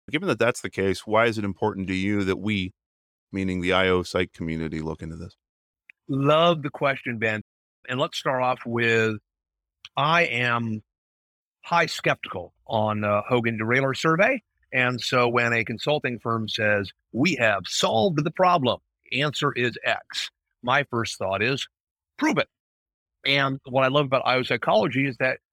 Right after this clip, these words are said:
Speaker 2: you all prove this every day. You have to publish in a peer-reviewed journal your, your conclusions, and other people are allowed to look at your research and say either, "Yeah, I believe that," or, "I've got some questions." Whereas if,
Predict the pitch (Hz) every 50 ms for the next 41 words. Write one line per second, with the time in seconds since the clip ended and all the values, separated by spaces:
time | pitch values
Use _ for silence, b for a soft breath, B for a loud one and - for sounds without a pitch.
0 | _ - 131 185 208 175 147 139 139 - - - - 117 131 131 123 135 147 151
1 | - - - 110 117 131 139 127 170 226 247 160 - - - _ _ _ _ _
2 | 107 117 120 117 113 113 113 117 - - - - 117 110 110 110 104 - - -
3 | 117 117 131 131 - - 123 113 - - - 143 135 131 123 113 113 131 131 117
4 | 117 - - 123 147 185 226 247 226 - _ _ _ _ 117 117 120 117 117 117
5 | 113 113 113 110 113 107 - - _ _ _ - 107 113 113 107 - 110 107 -
6 | - 123 127 131 127 185 202 202 190 170 120 113 110 90 107 107 120 110 - 120
7 | 117 - _ 117 107 104 107 107 110 113 104 98 95 - 127 123 - - - 110
8 | 104 101 117 127 - - 165 151 - 135 117 - - 117 110 104 104 104 101 113
9 | 131 175 - _ - 403 415 294 - _ - 135 131 110 123 113 117 120 127 120
10 | 156 165 185 170 131 127 123 - _ _ _ 262 269 277 214 - 214 190 - -
11 | 147 131 - - 143 143 139 - - - _ _ - - - - _ _ _ _
12 | _ _ _ _ _ - 147 156 156 143 135 135 135 131 117 127 123 135 -